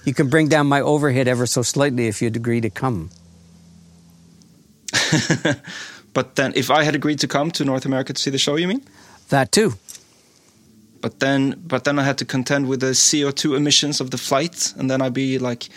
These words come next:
Speaker 2: making all kinds of strange calculations that even Einstein wouldn't be able to figure out.
Speaker 1: You know, I can't fix everything. I, I don't know how most stuff works.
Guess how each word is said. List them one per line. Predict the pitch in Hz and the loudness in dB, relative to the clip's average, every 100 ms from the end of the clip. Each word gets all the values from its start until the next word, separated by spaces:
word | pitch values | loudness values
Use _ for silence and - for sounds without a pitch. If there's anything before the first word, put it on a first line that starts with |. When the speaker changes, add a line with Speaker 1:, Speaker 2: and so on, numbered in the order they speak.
| - - | -16 -4
Speaker 2:
making | 135 131 135 | -4 -2 -2
all | 127 | -2
kinds | 131 147 135 | -2 -2 -2
of | 127 | -2
strange | 120 - 139 139 - | -2 0 0 0 -2
calculations | 135 - 135 135 - 151 | -4 -2 -2 -2 -2 -6
that | - 117 - - - - - - | -6 -6 -10 -20 -18 -18 -20 -8
even | 131 127 | -4 0
Einstein | 131 131 - 131 123 | 2 2 2 0 0
wouldn't | 123 113 | -2 -2
be | 117 | -4
able | 113 | -4
to | - 110 101 - | -6 -8 -8 -6
figure | - 113 113 | -4 -2 -2
out. | - | -4
Speaker 1:
You | 147 131 | -2 2
know, | 143 | 2
I | 156 135 | 2 2
can't | - 156 147 | 2 -2 0
fix | - 135 131 | -2 -2 -2
everything. | 104 95 92 | -2 -4 -4
I, | 104 123 127 | -2 0 2
I | 135 | 2
don't | 139 | 0
know | 135 | 0
how | 127 | 0
most | 123 113 | 0 -2
stuff | 127 107 | -4 -4
works. | 113 98 - - | -4 -6 -10 -18